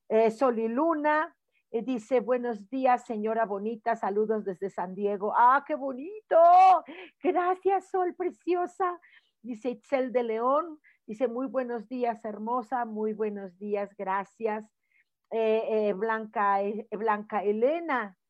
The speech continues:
eh, dice, "Muy buen día, hermosas las dos, muchísimas, muchísimas gracias". Eh, nos aplaude. <laughs>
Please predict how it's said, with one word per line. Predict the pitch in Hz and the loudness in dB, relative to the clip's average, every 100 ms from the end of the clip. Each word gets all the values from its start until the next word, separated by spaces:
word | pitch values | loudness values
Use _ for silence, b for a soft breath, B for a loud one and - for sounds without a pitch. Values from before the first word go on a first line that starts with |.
| _ _ _ _ - | _ _ _ _ -4
eh, | 214 214 214 | 0 2 0
dice, | 247 214 240 | -2 -8 -8
"Muy | 220 233 247 | -6 -6 -4
buen | 233 233 | -6 -6
día, | 233 240 220 | -8 -6 -6
hermosas | 220 220 220 220 208 | -6 -10 -10 -10 -8
las | 190 180 | -8 -8
dos, | 214 208 214 | -8 -8 -8
muchísimas, | 214 214 _ 220 214 220 202 196 196 | -14 -16 _ -18 -16 -14 -14 -14 -18
muchísimas | 190 - 214 220 202 190 190 | -20 -18 -14 -12 -12 -14 -12
gracias". | 208 208 208 - 214 208 _ _ _ _ _ - | -6 -6 -6 -8 -10 -10 _ _ _ _ _ -8
Eh, | 190 | -6
nos | 190 185 - | -6 -10 -8
aplaude. | 180 - 233 233 247 247 240 453 466 | -8 0 2 6 6 4 -2 -6 -4
<laughs> | - 523 508 539 523 466 440 | -6 -4 -6 -6 -2 -2 -2